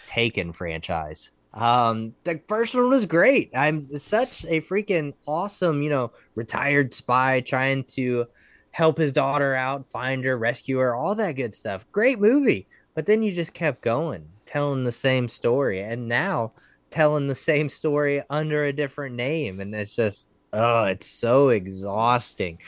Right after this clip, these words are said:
Like, basically all Liam Neeson does is these movies now, um, which sucks because he's a pretty decent actor. Um,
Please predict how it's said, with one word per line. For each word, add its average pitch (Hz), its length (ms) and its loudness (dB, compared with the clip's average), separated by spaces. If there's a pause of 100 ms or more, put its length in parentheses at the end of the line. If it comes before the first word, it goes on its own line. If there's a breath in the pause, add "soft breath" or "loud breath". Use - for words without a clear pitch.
(300 loud breath)
Like, 131 200 4
basically 156 500 2
all 139 320 2
Liam 139 260 0
Neeson 135 340 -4
does 139 340 -2
is 95 140 -10
these 98 240 -6
movies 87 420 -2
now, 87 240 -4 (400 soft breath)
um, 104 520 2
which 135 220 0
sucks 226 380 -2
because 135 400 0
he's 175 220 -2
a 156 40 0
pretty 175 600 0
decent 165 400 -2
actor. 156 440 -6 (460 loud breath)
Um, 98 500 0